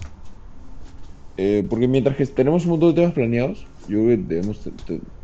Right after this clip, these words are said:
esto de-, cuando esto se suba ya deberíamos haber grabado varios otros,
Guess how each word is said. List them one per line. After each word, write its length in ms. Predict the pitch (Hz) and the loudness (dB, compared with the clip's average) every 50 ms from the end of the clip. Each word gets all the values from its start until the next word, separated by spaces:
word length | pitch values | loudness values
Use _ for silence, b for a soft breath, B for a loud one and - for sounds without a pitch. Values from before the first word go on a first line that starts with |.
| - - - | -18 -10 -6
esto 360 | - 107 - - - - 110 | -6 -4 -4 -4 -4 -2 -2
de-, 200 | 98 82 - 104 - - | -2 -2 -4 -6 -6 -4
cuando 180 | - 98 95 107 | -4 -2 0 0
esto 180 | 110 - - 117 | -2 -2 -4 -8
se 180 | - - 95 | -8 -8 -8
suba 300 | 92 - 107 107 110 107 | -4 0 4 6 6 8
ya 120 | 104 104 104 | 8 8 8
deberíamos 440 | 104 101 98 95 101 101 98 95 - | 8 6 6 4 2 0 0 -2 -2
haber 180 | 90 87 92 | 0 0 0
grabado 360 | 92 87 87 85 85 90 92 90 | 0 0 0 0 0 2 2 0
varios 320 | 90 87 87 85 82 - - - | 0 0 -2 -4 -6 -10 -10 -8
otros, 200 | 85 85 82 | -6 -6 -6